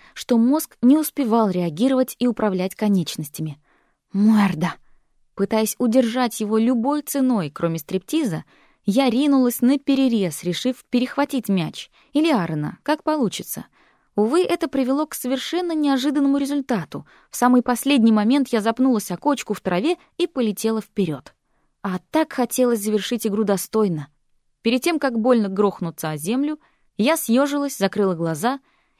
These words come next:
и принялась отсчитывать доли секунды в ожидании неизбежного удара. Одна, вторая, третья. И ничего.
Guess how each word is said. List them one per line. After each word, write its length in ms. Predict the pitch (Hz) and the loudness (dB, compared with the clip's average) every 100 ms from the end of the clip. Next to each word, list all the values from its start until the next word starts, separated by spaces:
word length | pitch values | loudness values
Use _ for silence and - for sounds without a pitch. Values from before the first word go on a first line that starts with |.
| - | -2
и 120 | 349 | 0
принялась 520 | - 311 240 240 294 - | 2 2 2 2 -2 -4
отсчитывать 600 | 247 - 277 277 269 220 | -4 -4 -6 -4 -4 0
доли 220 | 220 196 | 2 2
секунды 520 | - 165 - 269 254 | -2 -8 -4 -2 0
в 60 | 208 | 0
ожидании 540 | 175 175 180 214 220 | -2 -2 -2 0 2
неизбежного 760 | 214 185 151 170 175 175 170 - | 2 0 -2 -4 -4 -4 -4 -4
удара. 400 | 190 160 139 - _ _ _ _ _ | -4 -4 -6 -14 _ _ _ _ _
Одна, 600 | 170 160 180 165 156 - _ | -10 -6 -6 -6 -10 -18 _
вторая, 500 | - 107 101 65 - _ - | -12 -10 -8 -10 -14 _ -10
третья. 580 | 233 240 - - - _ _ _ _ _ | -4 -4 -6 -14 -18 _ _ _ _ _
И 280 | 226 294 302 _ _ _ _ _ _ _ _ | -2 -2 -2 _ _ _ _ _ _ _ _
ничего. 580 | 190 220 - 247 196 | 0 0 0 -4 -4